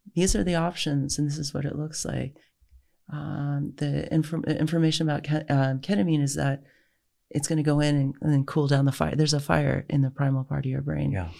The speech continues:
Speaker 1: Or, so e-, each drug I like to an-, uh, navigate. So for example,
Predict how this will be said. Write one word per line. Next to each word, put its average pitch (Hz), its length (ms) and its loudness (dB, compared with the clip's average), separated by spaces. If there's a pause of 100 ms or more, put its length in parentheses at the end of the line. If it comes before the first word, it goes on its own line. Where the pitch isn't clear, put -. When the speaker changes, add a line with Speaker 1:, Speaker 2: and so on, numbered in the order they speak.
(300)
Speaker 1:
Or, 156 460 2 (240)
so - 140 0
e-, - 200 0 (200)
each 202 200 2
drug 185 200 6
I 170 40 6
like 151 200 4
to 151 180 0
an-, 139 240 4
uh, 139 180 6
navigate. 139 560 4
So 147 220 6
for 147 160 -2
example, 147 560 2